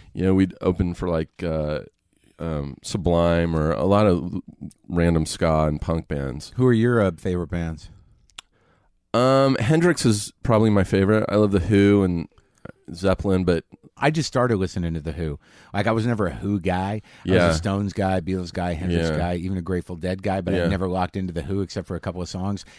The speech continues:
Speaker 2: and I've been listening to Who's Next recently.
Speaker 1: Oh, it's so good.
Speaker 2: It's so good. Like, they're, they're like, they have their whole,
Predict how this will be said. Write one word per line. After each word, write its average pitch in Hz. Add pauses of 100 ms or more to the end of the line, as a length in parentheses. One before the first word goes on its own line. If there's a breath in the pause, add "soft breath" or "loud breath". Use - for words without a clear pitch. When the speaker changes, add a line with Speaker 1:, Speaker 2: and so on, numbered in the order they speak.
(100)
Speaker 2:
and 92
I've 95
been 98
listening 101
to 82
Who's 98
Next 92
recently. 104
Speaker 1:
Oh, 78
it's -
so 82
good. 80
Speaker 2:
It's 135
so 214
good. 196 (360 soft breath)
Like, 147
they're, 170
they're 170
like, 175
they 156
have 170
their 156
whole, 156